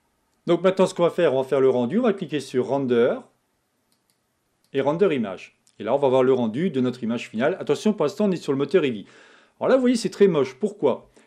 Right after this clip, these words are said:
Parce qu'en fin de compte, par rapport à Cycle, par rapport au moteur de rendu Cycle, celui-ci a besoin de différents paramètres. Vous l'avez ici au niveau du Screen Space Reflection. On va cliquer ici et on va cliquer sur Réfraction.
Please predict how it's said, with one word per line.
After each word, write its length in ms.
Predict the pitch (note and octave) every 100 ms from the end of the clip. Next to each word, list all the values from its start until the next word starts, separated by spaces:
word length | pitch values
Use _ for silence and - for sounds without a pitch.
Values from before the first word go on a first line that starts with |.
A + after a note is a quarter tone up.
| -
Parce 120 | D3
qu'en 100 | A3+
fin 160 | A3+ A3
de 40 |
compte, 320 | B3 D4+ -
par 140 | C4+ B3+
rapport 320 | A#3+ A#3 F#3+
à 60 |
Cycle, 420 | E3+ E3+ D3+ A#3 C4
par 140 | E3
rapport 200 | - E3
au 40 |
moteur 200 | D3+ F3
de 80 | F#3
rendu 220 | E3+ D#3+
Cycle, 400 | D3+ C#3 B2+ F#3+
celui-ci 320 | G3+ E3+ - G#3+
a 60 |
besoin 320 | D#3 D#3+ F3
de 80 | G3
différents 540 | D3 F3 - E3 D#3+ G3+
paramètres. 680 | G3+ D#3 C3 F#2+ - - _
Vous 80 | B2+
l'avez 300 | F3+ F#3 A3
ici 280 | F#3+ - B3+
au 40 |
niveau 200 | G3 F#3
du 120 | D#3+
Screen 580 | D3+ - - B3 C4 B3+ - _ _ _ _
Space 420 | - - G#3 G#3+
Reflection. 580 | - E3 D#3 - A#2 G2 -
On 40 |
va 80 | C3+
cliquer 340 | - A3 G3
ici 540 | E3 C#3 - - F3 B3 _ - - -
et 60 | D#3+
on 40 |
va 100 | A3+
cliquer 260 | A3+ G3 B3+
sur 180 | A3+
Réfraction. 580 | - G#3+ F#3+ F3 - G#3